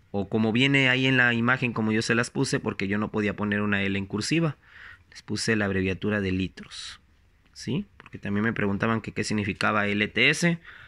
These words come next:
Pues significa litros. Ahora, recuerda que si está en centímetros, pues el punto irá hacia la izquierda.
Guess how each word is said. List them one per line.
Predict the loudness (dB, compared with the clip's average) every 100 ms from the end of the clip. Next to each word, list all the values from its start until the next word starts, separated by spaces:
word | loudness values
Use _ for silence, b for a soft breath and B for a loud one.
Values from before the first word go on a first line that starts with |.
| B _
Pues | -6
significa | -4 -2 0 0
litros. | 0 -4 -8 -10 -16 _ _ _ _ _ B B B B B B
Ahora, | 2 4 6 4 -2 -16 _ _ _ _ _ _ _ B B B -4
recuerda | -2 2 4 4 2
que | -2
si | -2
está | -4 -4
en | -2
centímetros, | -4 0 2 2 2 -2 -4 -10 -20 -14
pues | -2 0 0
el | 0
punto | 0 -4 -2 -4
irá | -2 0 0 -2
hacia | -4 -6 -4 -4
la | -4
izquierda. | -6 -6 -4 -4 -6 -16